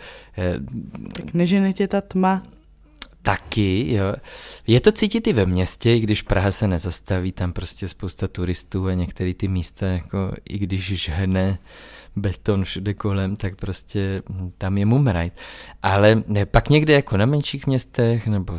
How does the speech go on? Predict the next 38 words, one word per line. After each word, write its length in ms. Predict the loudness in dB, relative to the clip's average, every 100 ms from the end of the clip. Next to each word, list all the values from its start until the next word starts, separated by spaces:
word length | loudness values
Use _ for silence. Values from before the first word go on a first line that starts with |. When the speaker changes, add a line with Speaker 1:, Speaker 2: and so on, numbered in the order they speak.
| -10
Speaker 1:
třeba 520 | -10 -8 -4 -2 -2
někde 460 | -2 -4 -2 -2 0
na 100 | 0
dovolené, 540 | 2 4 4 4 4
že 160 | 2 0
vidíš, 340 | 0 -2 0
jak 160 | 0 -2
jako 260 | -2 -2 -2 -10 -20 -20 0
ty 120 | 2
lidi 260 | 4 4
nespěchají, 1000 | 4 2 0 -2 -4 -4 -6 -6 -8 -10 -8
jo. 280 | -6 -6 -8 -12 -16 -16 -10
Ale 180 | -2 2
jako 240 | 2 2 -2
červen, 840 | 2 6 8 8 6 4 2 -2 -8 -8
z-, 300 | -4 -2 -2
z-, 220 | -4 -4
z-, 200 | -6 -2
jak 180 | -2 2
myši, 400 | 4 4 2 2 2
jo, 200 | 2 -2
všichni, 440 | -6 -6 -2 -2
i 20 |
když 240 | 0 0 2
je 80 |
horko. 320 | 2 0 -4 -4 -4 2
Fakt, 260 | 2 2 -2
jako 140 | -4
ještě 220 | -2 0
jak 100 | 0
to 140 | -2 -6
k-, 180 | -8 -18 -20 -20 -20 -20 -20
ku-, 260 | -6 -4 -4 -14
kulminuje 880 | 0 4 6 8 8 8 6 6 2 -6 -18 -18 -18 -18 -18 -8
s, 100 | -6 -6 -6
Speaker 2:
Ku-, 120 | -8
ku-, 180 | -8 -10
ku- 220 | -6